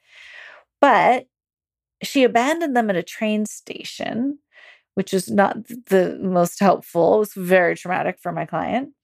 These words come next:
And she never came back.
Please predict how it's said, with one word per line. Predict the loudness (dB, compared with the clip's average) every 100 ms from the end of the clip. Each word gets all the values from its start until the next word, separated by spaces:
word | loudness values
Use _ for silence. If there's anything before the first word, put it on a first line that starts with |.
| _ -20 _ _ _ _ _
And | 2 4 4 2 -2 -8 -12 -12
she | -4 -2
never | 0 -2
came | -4 -4 -4
back. | -4 -6 -8 -18 -20